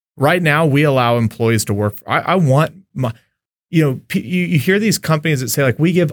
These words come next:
unlimited vacation days." We don't,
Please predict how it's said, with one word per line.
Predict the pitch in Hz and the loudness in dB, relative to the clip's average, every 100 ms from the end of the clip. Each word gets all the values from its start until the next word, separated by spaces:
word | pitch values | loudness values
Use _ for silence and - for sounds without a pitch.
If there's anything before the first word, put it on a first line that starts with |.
| - | -2
unlimited | 156 160 147 151 143 127 | 0 2 2 2 2 0
vacation | 117 110 - 123 113 104 | 0 -2 -2 -4 -4 -4
days." | 98 90 - - _ _ _ _ _ - | -4 -6 -12 -16 _ _ _ _ _ 0
We | 190 | 2
don't, | 330 294 - | 2 0 -4